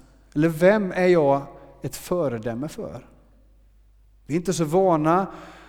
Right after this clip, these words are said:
och, och, och så säkra på att vi vågar kalla oss för föredömen. Paulus gör det i den här texten. Han säger: "Ta mig till föredöme." Ändå vet vi att Paulus har, har levt ett liv som han inte liksom var stolt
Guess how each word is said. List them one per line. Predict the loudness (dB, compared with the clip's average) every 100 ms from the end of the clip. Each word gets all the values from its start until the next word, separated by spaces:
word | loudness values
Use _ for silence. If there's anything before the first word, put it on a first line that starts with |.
| -20 -14
och, | -14 -12
och, | -12
och | -12 -6
så | -4
säkra | 0 0 2 0
på | 2 -2
att | 0
vi | -2 -2
vågar | 0 0
kalla | 0 -2 0 0
oss | -2 -8
för | -10
föredömen. | -4 -2 -2 -4 -4 -6 -8
Paulus | -6 -4 -2 -4 -4
gör | -4 -4
det | -4
i | -4
den | -4
här | -6 -10 -16 -20 -12
texten. | -12 -12 -12
Han | -12
säger: | -8 -10
"Ta | -10 -8 -8
mig | -4 -4 -4
till | -8
föredöme." | -12 -12 -12 -12 -14 -16 -20 -20 _ _ _ _ _ _ _ _ _ _ _ _ _ _ _ _ _ _ _ _ _ _ _ _ _ _ _ -12
Ändå | -6 0
vet | 0 0 -2
vi |
att | -2 -2
Paulus | -2 -2 -2 -4 -4
har, | -6
har | -2 0
levt | 0 0
ett | -4
liv | -2 -2 -2
som | -4 -4
han | -2
inte | -4 -4 -2 -2
liksom | -2 -6
var | -4 -6
stolt | -4 -4 -4 -6 -18